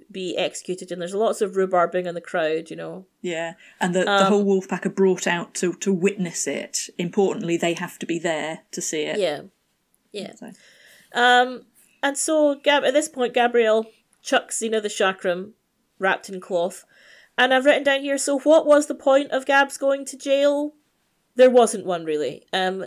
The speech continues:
Speaker 1: it, 'cause
Speaker 2: Not in the
Speaker 1: li-,
Speaker 2: grand scheme.
Speaker 1: literally the only, only thing that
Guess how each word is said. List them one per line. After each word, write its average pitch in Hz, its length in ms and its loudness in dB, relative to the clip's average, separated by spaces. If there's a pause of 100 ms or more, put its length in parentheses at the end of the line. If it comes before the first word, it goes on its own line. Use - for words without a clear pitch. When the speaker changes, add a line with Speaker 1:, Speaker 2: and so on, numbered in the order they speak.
Speaker 1:
it, - 240 0 (640)
'cause 202 220 2
Speaker 2:
Not - 140 -2
in - 40 -10
the - 60 -6
Speaker 1:
li-, - 60 2
Speaker 2:
grand - 220 -10
scheme. - 300 -12 (260)
Speaker 1:
literally 320 720 0
the 233 260 -8 (120)
only, 269 880 0 (680)
only 311 460 2
thing 220 440 -4 (1040)
that 208 360 2